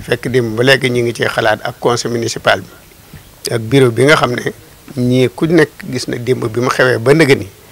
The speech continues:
membre bureau municipal bi Serigne Issa mi moom sëñ Moustapha Bassirou, sëriñ Moutada Lo,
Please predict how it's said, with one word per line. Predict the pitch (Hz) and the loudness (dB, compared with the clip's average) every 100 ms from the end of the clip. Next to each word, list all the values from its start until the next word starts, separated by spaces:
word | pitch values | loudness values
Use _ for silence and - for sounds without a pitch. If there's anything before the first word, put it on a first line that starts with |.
| - - - - | -20 -20 -14 -4
membre | 117 131 120 | 0 2 0
bureau | 120 120 127 | -6 -2 0
municipal | 123 120 - - 107 90 | 0 -2 -2 -2 -2 -2
bi | - - - - - - - - | -12 -20 -20 -20 -20 -20 -20 -18
Serigne | - 113 120 120 120 | -6 0 0 0 -2
Issa | 117 120 120 | -2 0 2
mi | 123 127 104 - - - - | 2 0 -2 -8 -20 -14 -8
moom | 120 | -4
sëñ | 120 110 | -2 -4
Moustapha | 107 - 110 | -4 -2 -2
Bassirou, | 107 113 113 - - - - - - | -2 -4 -4 -6 -14 -20 -20 -20 -14
sëriñ | - 123 117 | -6 -4 -2
Moutada | 117 117 120 120 110 | -4 0 2 2 0
Lo, | 117 98 | -2 -6